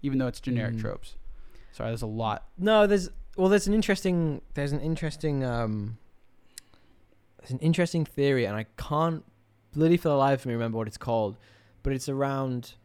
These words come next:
Speaker 2: uh, movies and when they call out, like, a certain thing. So, like, if something dumb is happening in a movie and it's really obviously dumb,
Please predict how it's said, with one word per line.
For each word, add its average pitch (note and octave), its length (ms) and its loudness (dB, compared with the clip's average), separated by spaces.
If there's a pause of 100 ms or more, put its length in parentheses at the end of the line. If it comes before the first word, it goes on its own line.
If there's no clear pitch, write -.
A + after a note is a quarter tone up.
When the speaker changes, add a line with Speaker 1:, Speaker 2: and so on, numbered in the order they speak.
(240)
Speaker 2:
uh, A#2 380 -2 (160)
movies C#3+ 640 4
and B2+ 220 -6
when B2+ 420 -2 (300)
they B2+ 160 -2
call C3 480 -2
out, A#2 400 -4 (420)
like, A#2+ 180 -6
a A#2+ 40 -2
certain A#2 340 -6
thing. A#2 340 -6
So, C3 100 -8
like, A#2+ 200 -6
if D3+ 180 -6
something D3+ 320 -4
dumb C3 240 0
is A#2+ 100 -4
happening A#2 300 -4
in A2 80 -4
a G#2+ 40 -6
movie G#2+ 480 -4 (360)
and B2 100 -4
it's G#2+ 160 -8
really C3+ 600 -2
obviously A#2+ 480 -4
dumb, A2 460 -4